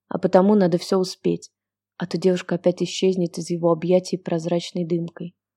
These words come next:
Кажется, он даже называл Дану именем своей погибшей невесты. Впрочем, кому какое дело до его переживаний?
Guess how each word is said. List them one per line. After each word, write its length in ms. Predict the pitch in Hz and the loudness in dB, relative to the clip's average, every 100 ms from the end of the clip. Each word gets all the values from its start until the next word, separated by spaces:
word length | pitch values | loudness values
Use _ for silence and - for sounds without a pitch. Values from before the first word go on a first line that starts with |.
| _ _ _ _ - | _ _ _ _ 0
Кажется, 360 | 185 175 - | 2 2 0
он 100 | 180 | 4
даже 220 | 180 180 | 6 4
называл 440 | 180 170 170 175 175 | 2 -2 0 2 2
Дану 460 | 165 185 196 180 _ | 2 0 0 -6 _
именем 360 | 190 185 180 175 | -2 0 0 -2
своей 280 | - 175 175 | 0 0 0
погибшей 520 | 175 165 180 - 185 | -2 -2 -4 -6 -4
невесты. 580 | 185 175 170 - - 170 _ _ _ _ _ _ _ _ | -4 -2 -4 -8 -16 -16 _ _ _ _ _ _ _ _
Впрочем, 420 | _ - 220 214 | _ 0 2 2
кому 220 | 196 208 233 | 2 4 4
какое 320 | 185 190 180 | 2 4 4
дело 300 | 180 202 180 | 6 4 4
до 120 | 175 | 2
его 160 | 170 170 | 0 0
переживаний? 800 | 180 170 165 165 170 165 165 | -2 -4 -4 -6 -6 -8 -12